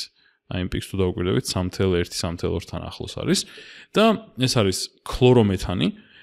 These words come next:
და ეხლა რატომ, რატომ არის, რომ უფრო მაღალი სიხშირე გვაქვს? აი აქ, აქ არის უფრო მაღალი, მაღალი სიხშირე. იმიტომ რომ ქლორი, თვითონ ქლორი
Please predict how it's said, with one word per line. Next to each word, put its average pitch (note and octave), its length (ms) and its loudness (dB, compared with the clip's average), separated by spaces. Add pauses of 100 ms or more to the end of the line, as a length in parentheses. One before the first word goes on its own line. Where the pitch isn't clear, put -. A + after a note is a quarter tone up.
და F#2 260 2
ეხლა A2 320 2
რატომ, F3 380 0
რატომ B2 340 0
არის, A2 320 0
რომ E3 300 0
უფრო C#3+ 420 0
მაღალი G#2 480 4
სიხშირე F#2 560 -2
გვაქვს? A2+ 240 -2
აი F#2+ 200 -4
აქ, - 120 -10
აქ F#2 160 -8
არის G2+ 240 -4
უფრო A2+ 160 -6
მაღალი, E2 640 -4 (680)
მაღალი D#2+ 580 -10 (240)
სიხშირე. - 2250 -12 (920)
იმიტომ D3+ 440 4
რომ F2 120 -2 (100)
ქლორი, D#3+ 840 2
თვითონ G2 320 -4
ქლორი F2+ 420 -4